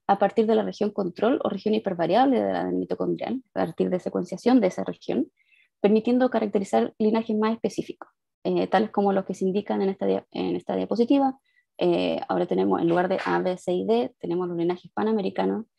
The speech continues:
distribuidos en gran parte del continente, cuáles son A dos, B dos, C uno y D uno,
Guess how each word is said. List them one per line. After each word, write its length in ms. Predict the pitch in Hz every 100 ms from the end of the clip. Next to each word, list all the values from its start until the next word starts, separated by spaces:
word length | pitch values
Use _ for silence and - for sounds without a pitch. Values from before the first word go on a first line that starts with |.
| _ _
distribuidos 540 | 190 - 170 175 180 165
en 160 | 165
gran 180 | 165 190
parte 220 | 202 190
del 80 | 196
continente, 800 | 185 180 190 185 190 113 - - _ -
cuáles 220 | 185 175
son 260 | 196 180 -
A 80 | 170
dos, 420 | 175 208 - _
B 100 | 165
dos, 280 | 185 196 -
C 100 | 180
uno 260 | 180 185 -
y 100 | 180
D 100 | 202
uno, 360 | 262 247 320